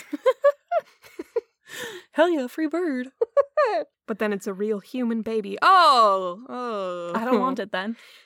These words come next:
Speaker 2: Don't get me wrong. I do love a bebe.
Speaker 1: Mm-hmm.
Speaker 2: I'm related to several little bebes.
Speaker 1: Most people are at one point in their life or another.
Speaker 2: Mm-hmm. And most, yeah, most people are actually bebes themselves.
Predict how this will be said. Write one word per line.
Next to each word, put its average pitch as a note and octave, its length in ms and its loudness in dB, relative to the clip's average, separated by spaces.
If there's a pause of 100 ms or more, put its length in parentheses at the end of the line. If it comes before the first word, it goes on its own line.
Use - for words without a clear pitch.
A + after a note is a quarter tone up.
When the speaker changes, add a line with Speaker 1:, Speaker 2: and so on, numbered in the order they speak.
(180)
Speaker 2:
Don't F#3+ 200 -10
get B3 120 -12
me D4+ 80 -16
wrong. C#4+ 240 -16 (240)
I G#3+ 100 -10
do G#3+ 340 -10
love A3 460 -10
a A3 80 -6
bebe. A3 460 -8 (200)
Speaker 1:
Mm-hmm. G3+ 360 -6 (240)
Speaker 2:
I'm G3+ 200 -10
related G3+ 400 -6
to F#3+ 120 -20
several A3+ 360 -10
little G#3 220 -12
bebes. F#3 560 -16 (220)
Speaker 1:
Most C#4 260 -4
people D#4 240 -2
are D4 140 2
at - 180 -2
one F#3+ 160 -8 (140)
point E3+ 280 -12
in E3 120 -10
their E3 140 -14
life D#3 260 -14
or E3 40 -14
another. D#3+ 380 -14 (400)
Speaker 2:
Mm-hmm. F4+ 400 -8
And B3 100 -4
most, B3 220 -6
yeah, B3+ 140 -8
most G#3+ 180 -10
people A3 240 -10
are G#3 180 -4
actually A3 380 -6
bebes A3 380 -4
themselves. A3+ 680 -12